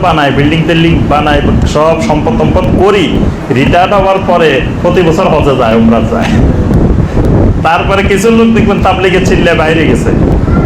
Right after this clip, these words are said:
দুনিয়ার ঘুষ খাই, হারাম উপার্জন করি, সবকিছু করি, শেষে এবার আল্লাহর রাস্তায় জীবন চিল্লে বাইরে গেছে। তার অর্থ হলো এই মানুষগুলো আল্লাহকে বোকা মনে করে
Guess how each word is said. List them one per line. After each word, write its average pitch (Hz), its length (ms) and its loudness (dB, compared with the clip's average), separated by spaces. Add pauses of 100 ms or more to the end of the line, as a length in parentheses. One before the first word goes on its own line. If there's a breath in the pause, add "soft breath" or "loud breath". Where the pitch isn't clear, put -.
দুনিয়ার 175 380 0
ঘুষ 170 360 0
খাই, 202 380 0
হারাম 170 420 0
উপার্জন 170 400 0 (100)
করি, 175 340 2 (440)
সবকিছু 190 580 0
করি, 226 220 0
শেষে - 320 0
এবার 202 220 0
আল্লাহর 156 300 0
রাস্তায় 135 260 0
জীবন 175 280 2
চিল্লে 160 300 2
বাইরে 131 340 0
গেছে। - 220 -2 (580)
তার 151 180 0
অর্থ 156 220 -2
হলো 202 280 2
এই 190 300 0
মানুষগুলো 196 520 0
আল্লাহকে 180 400 0
বোকা 175 280 0
মনে 127 240 0
করে 110 240 -4